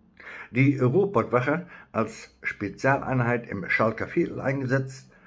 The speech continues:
konnte aufklären, warum das Solo für Weiß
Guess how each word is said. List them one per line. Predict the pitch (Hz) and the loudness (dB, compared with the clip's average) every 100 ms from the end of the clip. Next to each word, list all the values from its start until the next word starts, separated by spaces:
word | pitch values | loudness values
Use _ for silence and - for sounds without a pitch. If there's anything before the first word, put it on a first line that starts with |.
| - - | -20 -20
konnte | - 147 135 131 | 0 0 2 4
aufklären, | 139 - - 98 95 131 - - - - | 4 0 -2 -2 0 -4 -6 -18 -14 6
warum | 123 139 | 6 8
das | 135 101 - - | 4 2 0 -8
Solo | 113 107 156 180 175 | -6 2 4 6 4
für | 175 156 | 2 -2
Weiß | 120 85 65 - | 0 -2 -6 -16